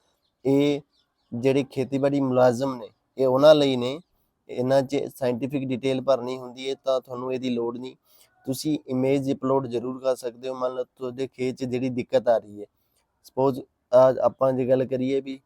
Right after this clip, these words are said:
ਗੁਲਾਬੀ ਸੁੰਡੀ ਜਿਹੜੀ ਆ ਰਹੀ ਹੈ, ਤੇ ਤੁਸੀਂ ਇਹਦਾ ਜਦੋਂ, ਅਹ, ਫੋਟੋ, ਅਹ, ਤੁਹਾਡੀ, ਤੁਸੀਂ ਅਟੈਕ ਸਰਚ ਕਰ ਲਿਆ ਜਾਂ ਦੇਖ ਲਿਆ ਵੀ ਇਸ ਕੀੜੇ ਜਾਂ ਇਸ ਬਿਮਾਰੀ ਦਾ ਅਟੈਕ ਹੋ ਰਿਹਾ, ਤਾਂ ਤੁਸੀਂ ਉਹਦੀ ਫੋਟੋ ਖਿੱਚ ਕੇ ਵੀ ਇਹ 'ਚ ਅਪਲੋਡ ਕਰ ਸਕਦੇ ਹੋ,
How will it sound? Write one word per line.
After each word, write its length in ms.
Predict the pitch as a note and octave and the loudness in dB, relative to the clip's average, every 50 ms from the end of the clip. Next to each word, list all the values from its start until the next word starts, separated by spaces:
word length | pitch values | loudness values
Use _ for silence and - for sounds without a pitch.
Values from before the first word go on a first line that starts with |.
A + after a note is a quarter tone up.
| _ _ _ _ _ _ - | _ _ _ _ _ _ -6
ਗੁਲਾਬੀ 400 | A2 A#2+ B2 B2 A2+ A2+ B2+ C3+ | -2 2 2 2 2 0 -2 -6
ਸੁੰਡੀ 300 | B2 C3 B2 A#2+ C3 C3+ | -4 -4 -4 -2 -2 0
ਜਿਹੜੀ 260 | B2+ C3 B2+ B2+ B2+ B2 | 0 0 -2 -2 0 2
ਆ 140 | A#2 G#2+ | 2 2
ਰਹੀ 200 | G#2 G#2 G2+ G2+ | 0 0 0 -2
ਹੈ, 60 | G2+ G#2+ _ _ _ _ _ _ _ _ _ _ _ _ _ _ _ _ _ _ _ _ _ | -2 -2 _ _ _ _ _ _ _ _ _ _ _ _ _ _ _ _ _ _ _ _ _
ਤੇ 80 | C#3+ C#3+ | -4 -4
ਤੁਸੀਂ 340 | - C#3+ C3+ C#3 D#3 D#3+ D3+ | -4 -4 -4 0 2 4 6
ਇਹਦਾ 240 | C#3 D3+ D3+ D#3 - _ _ _ _ _ _ _ _ - A#2 A2 | 6 6 6 6 4 _ _ _ _ _ _ _ _ -10 -10 -4
ਜਦੋਂ, 500 | G#2 B2+ B2+ B2 C#3 D3+ D#3+ E3 D#3+ D#3 - - _ _ _ _ _ _ _ _ _ _ _ _ _ - | 4 6 6 6 8 6 6 6 4 2 -2 -8 _ _ _ _ _ _ _ _ _ _ _ _ _ 0
ਅਹ, 320 | C#3 C3 C3+ C#3+ C#3+ C#3 | 2 4 6 6 4 4
ਫੋਟੋ, 440 | C3 - - B2+ B2+ A#2+ - D3 C#3+ B2+ | 2 0 -2 -2 -2 0 2 0 0 0
ਅਹ, 260 | - - B2+ A#2+ A#2 | -2 -4 -4 -2 -2
ਤੁਹਾਡੀ, 280 | A2 - C3+ B2+ A#2 | -2 -4 -6 -8 -8
ਤੁਸੀਂ 360 | - - - C3+ C3 D3 D3 C#3 | -8 -10 -12 -8 -2 2 2 2
ਅਟੈਕ 320 | A#2+ C3+ C#3+ C#3+ C3+ C#3 | 4 4 2 2 0 0
ਸਰਚ 280 | - C#3+ C#3 B2+ - - | 0 2 2 2 0 0
ਕਰ 160 | - C#3 C3 | 0 2 2
ਲਿਆ 320 | C3+ C3+ C#3 C3+ C3+ C3+ - _ _ _ _ _ A#2+ | 4 4 6 6 6 4 0 _ _ _ _ _ 2
ਜਾਂ 120 | B2+ C3 | 4 4
ਦੇਖ 280 | A#2+ B2 B2+ B2+ B2+ C3 | 6 6 6 6 6 6
ਲਿਆ 120 | C3+ C#3 | 6 4
ਵੀ 220 | C3+ C3+ C#3 C3+ C3+ | 4 4 4 4 4
ਇਸ 200 | C3+ C3+ - - | 2 2 0 -4
ਕੀੜੇ 320 | - C3+ C3 C3+ C3+ C3+ | -8 -4 0 2 2 4
ਜਾਂ 100 | C3 C3 | 4 4
ਇਸ 180 | C3 C3 - B2+ | 4 2 0 -4
ਬਿਮਾਰੀ 380 | B2+ B2 B2 B2 B2 A#2+ C3 | -6 -4 -2 0 -2 -2 -2
ਦਾ 160 | B2 B2+ B2 B2 | 0 2 2 4
ਅਟੈਕ 260 | A#2 B2 B2 B2 - - | 4 0 -4 -6 -6 -6
ਹੋ 60 | A#2+ | -8
ਰਿਹਾ, 160 | A#2 A#2+ B2+ - _ _ _ _ _ - | -6 -6 -8 -10 _ _ _ _ _ 0
ਤਾਂ 100 | D#3 D3 | 2 2
ਤੁਸੀਂ 280 | D3 D#3+ D#3 D#3+ E3 | 2 0 0 2 2
ਉਹਦੀ 160 | D#3+ D3+ E3 D#3+ | 2 2 2 -2
ਫੋਟੋ 380 | - - B2+ B2+ A#2+ C#3+ D3 | -2 -2 -2 0 2 2 0
ਖਿੱਚ 260 | - - C#3 - - | 0 -2 -8 -14 -8
ਕੇ 160 | - - D3+ C#3+ | -2 0 2 4
ਵੀ 100 | D3 C#3+ | 4 4
ਇਹ 120 | C#3+ C3+ | 2 2
'ਚ 140 | - - D3 | 2 2 0
ਅਪਲੋਡ 360 | B2+ - B2+ B2+ C3 C#3 C3+ | 0 2 2 2 4 4 4
ਕਰ 180 | A#2+ C3+ A#2 A2+ | 4 2 2 2
ਸਕਦੇ 360 | - C3+ B2 B2+ C3 C#3 C#3 | -2 -6 -6 -4 -4 -4 -4
ਹੋ, 160 | C#3+ D3+ | -4 -6